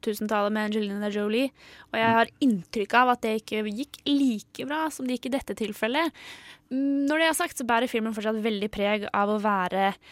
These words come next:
Speaker 1: et, eh, noe gjennomført cash grab f-, fra en allerede eksisterende franchise for å reboote den litt, eller gi den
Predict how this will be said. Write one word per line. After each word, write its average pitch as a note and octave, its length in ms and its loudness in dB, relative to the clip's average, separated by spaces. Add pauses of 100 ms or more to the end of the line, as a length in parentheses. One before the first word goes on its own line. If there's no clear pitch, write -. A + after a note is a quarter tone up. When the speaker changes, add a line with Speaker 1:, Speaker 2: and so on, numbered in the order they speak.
(1300)
Speaker 1:
et, G#3+ 300 -4
eh, G#3+ 180 2
noe A3 260 4
gjennomført G3+ 480 0
cash G#3 260 -2
grab G#3 260 2
f-, - 220 -14 (440)
fra G3+ 200 4
en G3 300 -4
allerede F#3+ 380 0
eksisterende G3 420 -4
franchise G3+ 680 -2
for G#3 160 -6
å G#3 60 -2 (420)
reboote G3 500 -4
den F#3+ 220 -2
litt, - 260 -8
eller F#3+ 240 -4
gi G3 220 -6
den G3 220 -4